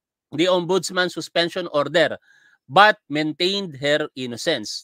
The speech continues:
Nananatili pa rin ang kanyang paninindigan na wala po siyang kasalanan. Sabi po nitong si Mayor Go sa kanyang Facebook page,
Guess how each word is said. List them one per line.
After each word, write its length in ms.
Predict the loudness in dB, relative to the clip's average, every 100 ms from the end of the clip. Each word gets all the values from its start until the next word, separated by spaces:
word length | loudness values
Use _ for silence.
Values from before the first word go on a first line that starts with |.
| -12
Nananatili 640 | -8 -6 -6 -6 -6 -2
pa 160 | 0 0
rin 240 | -2 -6 _ _
ang 80 | -10
kanyang 320 | -6 -4 -4
paninindigan 720 | -4 -4 -4 -6 -6 -6 -6 -4
na 80 |
wala 240 | -6 -4 -6
po 160 | -8
siyang 180 | -12 -12
kasalanan. 680 | -12 -8 -4 -2 -2 -4 -8 _ _ _
Sabi 320 | 0 2 2 0
po 240 | 0 0 -2
nitong 240 | -6 -6
si 160 | -6 -4
Mayor 320 | -2 -2 -4
Go 160 | -4 -6
sa 160 | -6
kanyang 320 | -10 -8 -10 -6
Facebook 460 | -8 -8 -12 -12
page, 400 | -8 -8 -8 -16